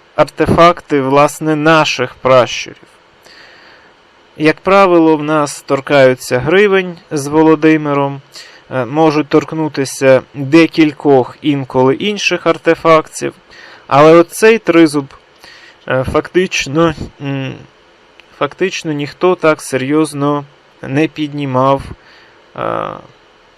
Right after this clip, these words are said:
ну, ні, ні в Ютубі, ні десь в якихось публікаціях, ні в форумах.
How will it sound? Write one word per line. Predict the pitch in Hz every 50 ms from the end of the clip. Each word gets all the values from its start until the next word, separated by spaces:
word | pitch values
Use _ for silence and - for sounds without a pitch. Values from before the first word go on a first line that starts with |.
| _ _ _ _ _ -
ну, | 165 180 190 175
ні, | 147 151 160 165 160 156 147 143
ні | 143 156 165 170 160
в | 147
Ютубі, | 147 165 156 - - 180 185 196 196 175 151 151 151 151 143
ні | 139 139 139
десь | 135 143 151 151 143 - - -
в |
якихось | 135 131 - 147 135 - 139 127 -
публікаціях, | - 143 139 135 135 139 135 - 160 165 170 170 170 - - 143 139 135 127 -
ні | 143 143 135
в | 127
форумах. | 120 - - 165 175 180 175 170 156 147 143 135 - - -